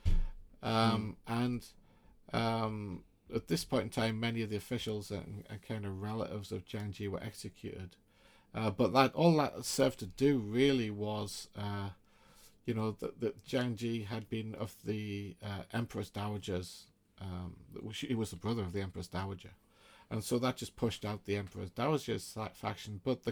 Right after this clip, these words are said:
Speaker 1: c-, ha-, equally corrupt eunuch faction just became even more powerful.
Speaker 2: Hmm.
Speaker 1: Uh, and, uh, they chose the next emperor, Emperor Ling, um, who actually reigned for quite a long time. It was one six eight through to one eight nine.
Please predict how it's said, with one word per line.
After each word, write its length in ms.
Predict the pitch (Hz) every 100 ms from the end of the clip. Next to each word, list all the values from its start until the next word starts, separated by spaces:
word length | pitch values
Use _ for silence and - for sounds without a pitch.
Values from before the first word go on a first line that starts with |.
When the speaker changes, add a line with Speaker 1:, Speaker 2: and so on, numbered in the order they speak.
| -
Speaker 1:
c-, 80 | 90 98
ha-, 180 | - - -
equally 460 | 180 - 131 113
corrupt 420 | - 107 110 -
eunuch 300 | 107 110 101
faction 460 | - 98 98 - 98
just 180 | 113 -
became 300 | - 110 98
even 260 | 107 98 101
more 200 | 107 101
powerful. 540 | - 90 90 - - - - - - - - - -
Speaker 2:
Hmm. 160 | 101 90
Speaker 1:
Uh, 240 | 110 110 - -
and, 380 | 120 120 120 113 - -
uh, 260 | 117 117 -
they 580 | 101 131 208 190 107 - - - -
chose 360 | - 120 110 95
the 60 | 98
next 280 | 98 -
emperor, 400 | 95 92 117 131 165 - - -
Emperor 340 | 117 - 110
Ling, 300 | 104 104 117 - - - - - - - - -
um, 460 | 113 117 117 113 - -
who 80 | 190
actually 260 | - -
reigned 220 | 175 175 160
for 100 | 139
quite 240 | - 123
a 80 | 110
long 160 | 104
time. 320 | 98 - 92 104
It 40 |
was 180 | 120 -
one 100 | 131
six 320 | - 127 -
eight 200 | 110 - -
through 200 | - 113
to 140 | 104 104
one 360 | 104 107 104
eight 220 | 110 107 101
nine. 540 | 107 110 104 95 92